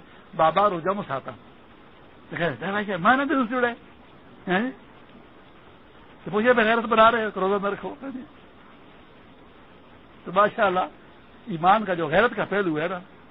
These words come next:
غیرت کا پہلو ایمان کا جو ہے، یہ بفضل تعالیٰ صبح سرد میں اور بٹھارہ میں یہ ہے۔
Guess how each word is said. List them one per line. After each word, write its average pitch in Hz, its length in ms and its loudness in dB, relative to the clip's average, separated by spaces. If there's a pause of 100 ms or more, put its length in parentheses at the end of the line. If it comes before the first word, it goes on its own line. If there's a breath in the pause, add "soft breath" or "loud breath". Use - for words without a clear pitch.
(380)
غیرت 220 300 4
کا 196 140 -2
پہلو 180 220 -4
ایمان 156 360 -4
کا 147 100 -6
جو 135 160 -8
ہے، 170 140 -6
یہ 160 380 -6
بفضل 170 440 -8
تعالیٰ 143 300 -6 (640)
صبح 175 240 -6
سرد 170 320 -2
میں 165 160 -4 (200)
اور 156 200 -4
بٹھارہ 156 420 -6
میں 139 100 -10
یہ 131 220 -10 (320)
ہے۔ 117 100 -14